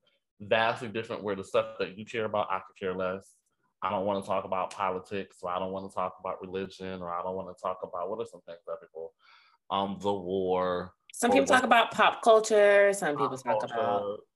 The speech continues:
Speaker 1: Some people, that's very much like a no-no to them, and it's
Speaker 2: Yeah.
Speaker 1: like, oh, it, it, it, it just, mm,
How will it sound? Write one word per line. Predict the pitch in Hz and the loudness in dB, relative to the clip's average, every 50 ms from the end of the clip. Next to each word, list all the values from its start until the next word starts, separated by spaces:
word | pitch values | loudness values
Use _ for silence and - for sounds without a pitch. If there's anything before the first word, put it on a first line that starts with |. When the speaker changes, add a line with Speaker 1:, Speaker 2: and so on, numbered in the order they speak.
| _ - | _ -14
Speaker 1:
Some | 104 101 | -12 -12
people, | 110 110 95 92 90 | -12 -12 -10 -4 -2
that's | 95 101 104 - 90 | -2 -2 -2 -4 -6
very | 95 95 95 95 | -6 -6 -6 -4
much | 92 95 95 92 - | -6 -6 -8 -6 -6
like | 92 90 - - | -6 -6 -6 -6
a | 90 87 87 - _ _ | -8 -8 -8 -10 _ _
no-no | 87 87 92 92 92 92 90 92 90 - | -10 -6 -4 -4 -4 -4 -6 -6 -8 -8
to | 101 92 | -10 -8
them, | 90 92 92 92 92 95 98 98 - | -6 -6 -6 -6 -6 -8 -8 -8 -10
and | - 90 92 | -10 -10 -8
it's | 92 170 | -6 -2
Speaker 2:
Yeah. | 156 151 147 135 131 - | 2 4 6 6 6 4
Speaker 1:
like, | - - - _ _ _ _ _ _ _ _ _ _ _ _ _ _ _ _ _ _ _ _ _ _ - | 0 -6 -16 _ _ _ _ _ _ _ _ _ _ _ _ _ _ _ _ _ _ _ _ _ _ -2
oh, | - 143 170 349 320 165 | 2 2 4 4 6 6
it, | 123 117 113 - - | 4 4 4 2 -2
it, | 123 120 113 - | -2 -2 0 0
it, | 101 117 113 98 - | 0 -2 -2 -2 -2
it | 107 113 107 95 | -2 -2 -2 -2
just, | 95 110 110 104 104 107 104 - - - - - - _ _ _ _ - - | 2 4 4 4 4 2 -2 -8 -14 -16 -18 -20 -20 _ _ _ _ -6 -4
mm, | 170 160 143 117 98 87 | -2 0 0 -2 -4 -6